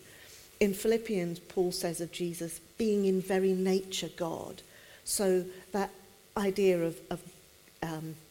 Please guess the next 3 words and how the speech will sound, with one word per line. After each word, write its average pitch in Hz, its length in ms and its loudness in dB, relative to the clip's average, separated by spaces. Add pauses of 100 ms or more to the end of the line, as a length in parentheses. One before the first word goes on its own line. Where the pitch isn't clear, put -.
(680)
Jesus 180 580 2 (180)
being 175 360 0
God 156 500 -2